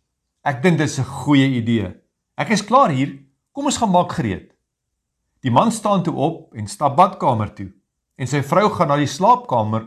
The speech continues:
om aan te trek. Toe hulle mekaar in die gang kry, staan die man in sy swembroek gereed, terwyl sy vrou reg aangetrek is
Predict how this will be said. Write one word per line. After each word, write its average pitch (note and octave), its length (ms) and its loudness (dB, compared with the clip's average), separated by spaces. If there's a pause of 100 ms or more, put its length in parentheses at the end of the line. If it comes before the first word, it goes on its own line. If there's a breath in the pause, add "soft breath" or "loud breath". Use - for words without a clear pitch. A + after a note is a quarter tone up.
om A2+ 100 -8
aan G2+ 140 -2
te G2+ 120 -10
trek. F#2 360 -10 (1000 soft breath)
Toe C3 120 0
hulle C3+ 100 4
mekaar E3 360 4
in D3+ 80 -4
die C3+ 80 -10
gang F#3+ 320 2
kry, A#2 400 -2 (340)
staan C#3+ 300 -2
die C3+ 80 0
man D#3 240 4
in D#3 80 -6
sy C3 160 -2
swembroek F#3 480 0
gereed, A#2 360 -2 (460)
terwyl G#2 220 -2
sy A#2+ 140 -4
vrou D#3 240 2
reg E3 200 4
aangetrek D#3+ 600 -4
is - 160 -12